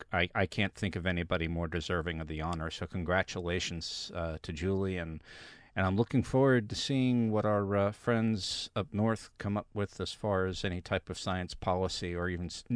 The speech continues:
any new space policy coming out of, uh, coming out of this.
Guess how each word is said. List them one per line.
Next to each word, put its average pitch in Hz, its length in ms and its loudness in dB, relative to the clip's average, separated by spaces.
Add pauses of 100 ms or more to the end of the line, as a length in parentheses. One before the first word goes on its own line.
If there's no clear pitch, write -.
(140)
any 92 200 -2
new 87 140 -4
space - 320 -4
policy 85 580 -2 (400)
coming 95 340 0
out 87 160 0
of, 85 300 -6
uh, 87 200 2 (300)
coming 98 260 0
out 98 140 2
of 117 140 -6
this. - 380 -10